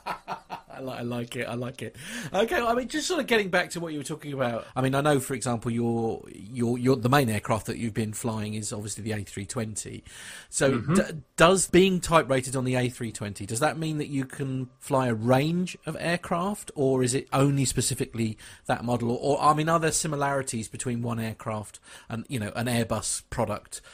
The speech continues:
Speaker 1: Uh, I understand, obviously,
Speaker 2: Okay.
Speaker 1: it'd be very different going from Boeing to Airbus, but
Speaker 2: Okay, so in the airliner world, things tend to be grouped into families.
Speaker 1: Okay.
Speaker 2: So the A three twenty family covers the A three eighteen, three nineteen, three twenty,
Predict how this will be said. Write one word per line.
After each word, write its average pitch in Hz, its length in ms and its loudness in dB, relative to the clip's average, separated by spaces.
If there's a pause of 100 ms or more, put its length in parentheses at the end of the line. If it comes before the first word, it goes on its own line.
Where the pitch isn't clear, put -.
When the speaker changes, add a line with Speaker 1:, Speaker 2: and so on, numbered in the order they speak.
(180)
Speaker 1:
Uh, 104 120 -4
I 127 120 6
understand, 135 440 2
obviously, 107 220 4
Speaker 2:
Okay. 117 80 4
Speaker 1:
it'd 104 40 -6
be 123 60 2
very 127 240 8
different 113 280 -4
going 113 220 0
from 113 420 -6
Boeing 110 420 4
to 104 80 -10
Airbus, 98 420 -6
but 107 120 -6
Speaker 2:
Okay, 120 380 -2
so 180 220 2
in 196 100 4
the 185 80 4
airliner 135 420 2
world, 110 300 0
things 131 240 0
tend 127 260 0
to - 60 -14
be 120 160 0
grouped 120 400 -2
into 104 400 -6
families. 95 800 -2
Speaker 1:
Okay. 101 200 -10 (220)
Speaker 2:
So 120 480 2
the 127 240 0
A 175 140 4
three 170 260 0
twenty 139 460 -2
family 120 760 0 (420)
covers 110 540 -2
the 113 180 0
A 120 140 4
three 117 320 -4
eighteen, 123 520 0
three 127 280 0
nineteen, 110 720 -2
three 113 300 -4
twenty, 107 680 -4